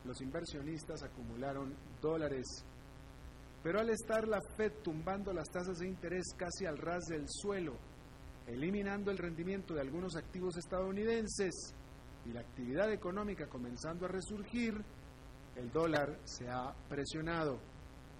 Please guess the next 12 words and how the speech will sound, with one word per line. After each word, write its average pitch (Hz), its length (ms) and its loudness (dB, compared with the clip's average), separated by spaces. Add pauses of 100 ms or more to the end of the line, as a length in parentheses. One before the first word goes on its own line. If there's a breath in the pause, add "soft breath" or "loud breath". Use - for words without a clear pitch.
(500)
Y 139 60 -4
los 156 160 2
analistas 202 500 2
piensan 196 380 0
que 180 120 -2
mientras 143 640 0
más 208 400 2
la 233 100 2
economía 185 480 0
global 160 380 4
se 147 140 -4
recupere, 196 760 2